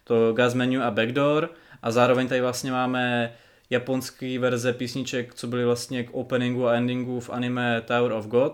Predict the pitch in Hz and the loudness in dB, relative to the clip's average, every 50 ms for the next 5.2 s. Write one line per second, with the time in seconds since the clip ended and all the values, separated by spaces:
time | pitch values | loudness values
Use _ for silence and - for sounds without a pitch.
0 | - - 156 135 139 - 190 - 156 127 117 120 127 127 135 131 131 147 139 127 | -2 -2 0 2 2 2 4 4 6 8 8 8 6 4 2 -2 0 -2 -2 -2
1 | 147 127 120 120 120 123 117 120 123 120 - 131 120 113 135 131 127 123 120 - | -2 0 2 4 4 4 2 -2 -6 -4 -4 -4 -4 0 0 2 2 0 0 -2
2 | 127 120 - - - 135 135 135 127 123 131 123 135 135 - 143 113 110 113 113 | -4 -4 -4 -6 -4 -2 -2 -2 -4 -4 -6 -8 -6 -4 -2 -2 -2 -2 -2 -4
3 | 110 - - 131 120 117 123 123 120 123 127 127 131 135 135 - 120 120 117 120 | -4 -2 0 2 2 2 2 2 2 0 2 2 0 -2 -2 0 0 0 2 0
4 | 117 120 120 123 113 - 123 123 123 120 120 123 123 127 120 120 113 123 123 127 | -2 -4 -4 -6 -6 -2 -2 -2 -2 -2 -2 -4 -2 0 0 2 2 0 0 0
5 | 131 139 139 | -2 -4 -6